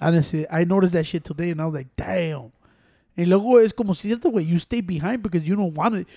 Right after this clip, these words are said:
You don't even try, como, bro, es como t-, las words cuando dice Tony ayer, <laughs> que me dice, "Man," como dice fifty, "that shit was real.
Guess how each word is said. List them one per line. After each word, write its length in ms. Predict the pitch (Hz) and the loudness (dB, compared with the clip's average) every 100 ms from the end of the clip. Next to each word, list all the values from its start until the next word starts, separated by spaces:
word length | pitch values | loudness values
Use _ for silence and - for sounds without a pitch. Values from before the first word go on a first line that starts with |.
| _ _ | _ _
You 100 | 190 | 2
don't 200 | 175 214 | 6 4
even 200 | 208 170 135 | 4 -4 -4
try, 320 | - 208 214 | -2 2 2
como, 300 | 175 156 135 _ _ _ - | 0 -4 -6 _ _ _ 2
bro, 220 | 202 - - | 2 2 -6
es 140 | 196 - | -6 -4
como 200 | 214 190 | -6 -8
t-, 160 | - | -6
las 180 | 160 160 | -4 -4
words 260 | 147 185 185 | -2 -4 -2
cuando 200 | 190 165 | -6 -6
dice 240 | 160 196 - | -4 -4 -4
Tony 180 | 185 190 | -2 -2
ayer, 200 | 156 139 | -2 -8
<laughs> 200 | - - | -12 -12
que 80 | |
me 80 | 170 | -6
dice, 280 | 170 175 175 - - _ 190 | -6 -2 -4 -4 -20 _ -2
"Man," 420 | 196 196 180 165 | 2 4 2 0
como 240 | 180 156 | -2 0
dice 220 | 165 202 165 | 2 2 2
fifty, 300 | 220 - 175 | 0 0 -4
"that 180 | 143 208 | 0 0
shit 180 | - 240 | 0 -2
was 140 | 165 | -2
real. 300 | 185 349 185 | 2 2 0